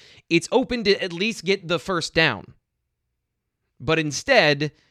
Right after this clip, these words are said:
he tries to fake out the guy, cut back inside towards nine other players running at him, and then fumble. Like, it, as much as the execution of the play wasn't good, the deci-, the deci-, the decision to put the ball in his hands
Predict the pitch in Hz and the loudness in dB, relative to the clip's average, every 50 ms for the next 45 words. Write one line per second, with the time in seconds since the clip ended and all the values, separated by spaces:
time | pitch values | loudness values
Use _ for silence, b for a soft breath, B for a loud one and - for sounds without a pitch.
0 | _ _ _ _ _ - 185 - - 196 185 180 160 - 156 135 - - 208 233 | _ _ _ _ _ -8 -8 -4 -2 0 0 0 0 -2 -6 -10 -6 0 2 2
1 | 262 - 233 208 202 202 - 190 139 131 123 117 113 110 110 - - - 269 - | 4 6 6 6 6 6 2 -2 0 0 0 2 0 -2 -4 -4 -2 -2 0 2
2 | - 226 208 202 - 185 170 - - 165 143 131 131 - b b b b b - | 2 2 2 2 0 -2 -6 -2 2 2 2 2 2 -2 b b b b b -10
3 | - - 302 339 339 294 233 208 190 214 220 226 247 269 285 302 302 285 269 - | 0 2 4 4 4 4 0 -2 -2 2 4 6 6 6 4 4 2 0 2 4
4 | 247 247 196 247 233 - - 220 226 220 202 196 196 160 151 151 185 185 175 143 | 4 4 4 2 0 -2 -2 0 2 4 4 4 2 0 0 2 2 2 2 0
5 | 120 104 92 - - - _ _ _ _ _ _ _ _ _ _ _ _ _ _ | -2 -4 -8 -10 -12 -18 _ _ _ _ _ _ _ _ _ _ _ _ _ _
6 | _ _ _ _ _ _ _ _ _ _ _ _ _ _ _ - 185 196 202 214 | _ _ _ _ _ _ _ _ _ _ _ _ _ _ _ -4 -2 -2 0 0
7 | 190 160 214 233 233 226 226 220 214 175 - _ - - 220 185 165 127 110 - | 0 2 2 2 2 0 -2 -6 -10 -10 -14 _ -2 0 2 2 0 -2 -6 -10
8 | - _ _ _ _ _ _ - 147 165 160 - 185 202 196 - _ b b b | -14 _ _ _ _ _ _ -4 -2 -2 -2 -2 -4 -8 -8 -8 _ b b b
9 | b b b b b - 185 196 170 190 240 285 - 254 269 196 185 220 208 208 | b b b b b 0 2 2 2 2 2 2 2 0 -2 -2 0 2 2 0
10 | - - 185 - - 214 196 - - 180 170 143 139 131 - 190 185 185 175 190 | 0 -2 -10 -6 -6 -6 -4 -4 -4 -4 -4 -4 -6 -6 -2 0 0 0 0 0
11 | 175 165 175 156 151 180 180 175 165 151 - _ _ _ _ _ - 156 160 160 | -2 -4 -6 -4 -2 -2 -2 -2 -4 -6 -14 _ _ _ _ _ -6 -4 -2 -2
12 | 156 - 202 196 190 156 143 135 139 139 127 - - 185 175 175 180 147 143 143 | -2 0 0 0 0 0 -2 -2 -2 -2 0 0 2 4 4 4 2 0 -2 -4
13 | 139 156 - 311 277 196 220 202 180 180 - 233 226 226 208 151 180 165 160 156 | -2 -2 -2 -2 -2 -2 -4 -4 -6 -6 -2 -2 -2 -2 -2 -2 0 0 0 0
14 | - 156 151 135 151 147 - 131 143 131 123 117 110 110 107 - - - | -2 -6 -6 -4 -4 -6 -4 -2 -2 0 0 0 -2 -4 -8 -10 -12 -14